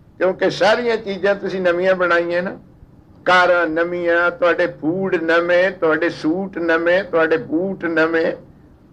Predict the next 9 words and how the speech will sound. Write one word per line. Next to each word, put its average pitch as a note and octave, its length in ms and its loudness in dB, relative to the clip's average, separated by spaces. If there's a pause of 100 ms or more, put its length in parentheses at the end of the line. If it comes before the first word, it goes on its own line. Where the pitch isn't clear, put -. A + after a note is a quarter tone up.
(160)
ਤੁਹਾਡੇ D#3+ 340 4
ਰੂਮ F#3+ 460 0
ਨਵੇਂ, E3+ 460 0
ਸਭ B3+ 340 -2
ਕੁਝ B3 260 -2
ਨਵਾਂ। F#3 500 2
ਤੇ F#3+ 200 -2
ਸਿੱਖ F3+ 340 -4
ਕਹਿੰਦੇ, B3 460 2